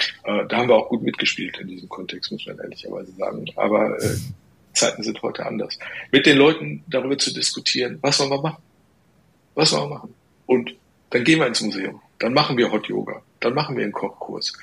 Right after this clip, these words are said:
Aber das Interesse daran kommt aus der Gemeinschaft heraus. Und es muss auch nicht hundert Prozent gemeinschaftskompatibel sein.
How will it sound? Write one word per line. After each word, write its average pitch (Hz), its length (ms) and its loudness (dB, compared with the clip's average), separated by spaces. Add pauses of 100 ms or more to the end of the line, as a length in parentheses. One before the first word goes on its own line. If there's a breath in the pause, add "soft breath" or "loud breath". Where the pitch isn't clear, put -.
(440 loud breath)
Aber 110 380 4
das - 180 2
Interesse 113 400 2
daran 107 400 -2
kommt - 240 -8
aus - 140 -4
der - 80 -2
Gemeinschaft 107 600 -2
heraus. - 440 -18 (600 loud breath)
Und 135 140 2
es - 140 0
muss 160 240 2
auch 113 140 -2
nicht - 260 -10 (340)
hundert 131 280 -6
Prozent - 440 -4
gemeinschaftskompatibel - 1160 -6
sein. - 180 -18